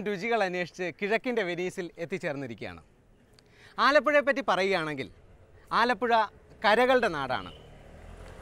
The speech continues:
കരികളുടെ നാടാണ്. പുഞ്ചക്കരി, രാമകരി എന്നിങ്ങനെ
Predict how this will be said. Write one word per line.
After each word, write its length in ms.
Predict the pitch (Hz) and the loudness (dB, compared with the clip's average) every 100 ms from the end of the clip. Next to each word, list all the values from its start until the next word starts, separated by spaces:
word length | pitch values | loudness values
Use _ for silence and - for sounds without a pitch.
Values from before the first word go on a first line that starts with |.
| - - | -12 2
കരികളുടെ 460 | 214 226 277 285 233 170 | 6 6 8 6 6 0
നാടാണ്. 280 | 143 127 120 | -2 -4 -6
പുഞ്ചക്കരി, 540 | 185 180 196 208 190 175 170 | -4 0 0 0 -2 0 2
രാമകരി 480 | 165 185 180 180 160 160 | 2 0 -2 -2 -4 -6
എന്നിങ്ങനെ 280 | 170 165 | -6 -4